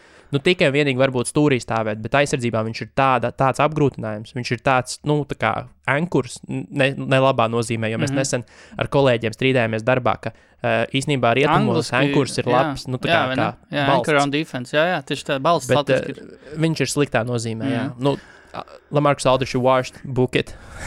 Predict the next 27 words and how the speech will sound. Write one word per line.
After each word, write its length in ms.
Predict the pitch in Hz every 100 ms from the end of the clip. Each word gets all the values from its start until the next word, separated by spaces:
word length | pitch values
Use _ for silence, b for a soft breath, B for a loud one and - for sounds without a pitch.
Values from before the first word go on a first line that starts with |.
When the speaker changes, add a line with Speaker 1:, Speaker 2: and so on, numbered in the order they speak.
| -
Speaker 2:
Ā, 360 | 165 151 151 165
ja 100 | 170
vēl 180 | 175 151
cilvēkiem 600 | - 180 165 143 151 143 143
bija 100 | 139
šaubas, 540 | 165 180 156 - - -
ir 100 | 156
šaubas 340 | 175 180 160
par 120 | -
to, 160 | - 156
ko, 460 | 156 147 143 139 139
ko 180 | - 143
tu 120 | 139
tikko 240 | 147 143 139
teici, 380 | 160 143 - 131
ka 80 |
viņš 160 | 143 139
ir 60 | 156
vecs, 260 | 165 -
es 140 | 151 -
iesaku 360 | 170 156 139 156
atvērt 380 | 156 151 135 147
viņa 240 | 139 135 -
E 120 | 156
S 120 | 147
P 140 | - 147
N, 200 | 147